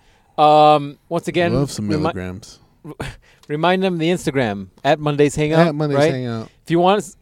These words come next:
Speaker 1: us to talk about your shitty dates and or relationships or great, whatever you wanna talk about, uh, Mondays mail sack
Speaker 2: At gmail dot com.
Speaker 1: at gmail dot com.
Speaker 2: I saw it was an option to use Hotmail, and I was like, "What fucking pervert has a Hotmail still?"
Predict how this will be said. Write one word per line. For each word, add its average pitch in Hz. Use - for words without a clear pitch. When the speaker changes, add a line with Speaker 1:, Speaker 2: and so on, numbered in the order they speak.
Speaker 1:
us 175
to -
talk 165
about 151
your 127
shitty 151
dates 135
and 135
or 127
relationships 123
or 127
great, 123
whatever 139
you 127
wanna 110
talk 95
about, 95
uh, 107
Mondays 151
mail 143
sack 139
Speaker 2:
At 139
gmail 131
dot 101
com. 98
Speaker 1:
at 113
gmail 127
dot 120
com. 117
Speaker 2:
I 202
saw 277
it 247
was 165
an 139
option 160
to 131
use 123
Hotmail, 120
and 107
I 117
was 131
like, 131
"What 196
fucking 127
pervert 113
has 104
a 107
Hotmail 110
still?" -